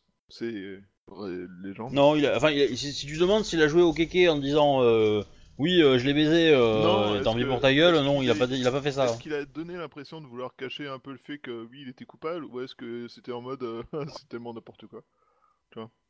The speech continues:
Speaker 2: Non, il était plutôt en mode, euh, « Le fait qu'on pense à moi, c'est cool, parce que ça veut dire que je suis un beau gosse et que, euh,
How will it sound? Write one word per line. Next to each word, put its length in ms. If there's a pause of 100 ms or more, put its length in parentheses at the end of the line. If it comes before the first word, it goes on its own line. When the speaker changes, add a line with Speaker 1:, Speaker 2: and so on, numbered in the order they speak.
(140)
Speaker 2:
Non, 200
il 100
était 180
plutôt 320
en 100
mode, 320
euh, « 1200
Le 120
fait 200
qu'on 160
pense 240
à 60
moi, 240
c'est 160
cool, 340
parce 160
que 60
ça 160
veut 160
dire 220
que 100
je 80
suis 160
un 100
beau 140
gosse 300
et 120
que, 100
euh, 340